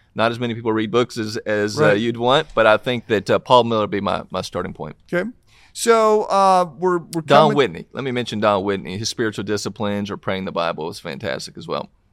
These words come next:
Speaker 2: Okay. So, uh, starting to head towards the exit here, let me ask, let me, let me give you, uh, three just soft, slow pitches across the plate.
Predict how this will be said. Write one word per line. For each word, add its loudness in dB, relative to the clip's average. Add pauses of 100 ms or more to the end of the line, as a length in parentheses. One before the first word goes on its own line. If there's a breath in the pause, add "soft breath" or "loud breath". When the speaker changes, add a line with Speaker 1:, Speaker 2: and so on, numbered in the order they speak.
(100)
Speaker 2:
Okay. -10 (1300 soft breath)
So, 6
uh, 4
starting 0
to 2
head 2
towards -2
the 2
exit 0
here, 0
let -4
me -6
ask, -2
let -6
me, -6 (100)
let -6
me -4
give 0
you, 0
uh, 0 (320)
three -4 (1400)
just -10
soft, -2 (140)
slow 0
pitches -2
across -6
the -20
plate. -6